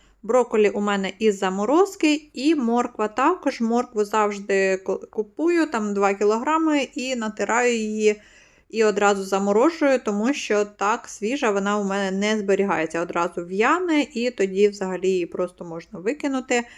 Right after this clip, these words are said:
А таким чином я собі роблю невеличку заготовку, і завжди зручно додавати і до м'яса, коли тушкую, і в супи.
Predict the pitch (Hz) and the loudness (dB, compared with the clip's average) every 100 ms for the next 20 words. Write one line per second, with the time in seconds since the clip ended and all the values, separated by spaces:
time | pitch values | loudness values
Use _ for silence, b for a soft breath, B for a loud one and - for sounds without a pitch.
0 | B B B 330 381 220 247 294 - 240 | B B B -2 -2 -2 0 0 0 0
1 | 240 208 196 202 202 190 190 190 190 190 | 0 0 2 0 0 2 2 4 4 4
2 | 185 185 180 190 190 214 208 226 262 359 | 2 0 2 2 2 0 0 0 0 2
3 | 427 - 285 - 294 311 247 226 208 254 | 0 0 -4 0 0 0 0 -4 0 0
4 | 233 226 269 - 208 196 185 185 202 220 | 0 -2 -2 -4 -4 -4 -2 2 2 2
5 | 220 190 - 233 214 196 185 190 233 320 | 2 2 2 -2 0 0 0 0 2 0
6 | 320 294 269 262 254 254 240 - 254 254 | -2 -4 -2 0 -2 -4 -8 -14 -8 -4
7 | 240 226 - 226 208 185 196 196 190 247 | -2 -2 -2 -2 0 -2 -6 -8 -2 0
8 | 302 | 0